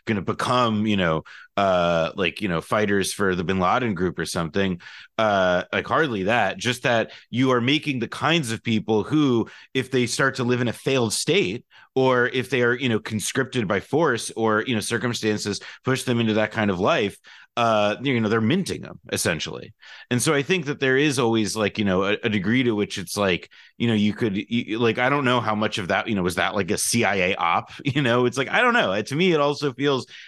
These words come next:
like that's just, it's a great example of, you know, how, like, history kind of converges and, like, these different trends can go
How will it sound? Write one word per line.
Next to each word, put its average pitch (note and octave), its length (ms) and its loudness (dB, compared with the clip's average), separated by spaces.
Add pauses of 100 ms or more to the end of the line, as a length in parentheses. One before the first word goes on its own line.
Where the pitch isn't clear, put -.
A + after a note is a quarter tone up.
like B2 160 0
that's C3+ 220 0
just, D3+ 140 -4
it's B2 120 -2
a C3 40 0
great B2 280 0
example G#2+ 760 0 (280)
of, A2+ 100 2
you B2+ 80 2
know, G#2 100 2
how, A2+ 200 0
like, G#2 180 0
history B2 460 0
kind A2+ 200 0
of G#2+ 60 0
converges G2+ 720 -2
and, F#2 80 -4
like, F#2+ 140 -2
these G#2+ 180 -4
different G#2+ 260 -4
trends A#2 380 -2
can G#2 160 -4
go B2 400 0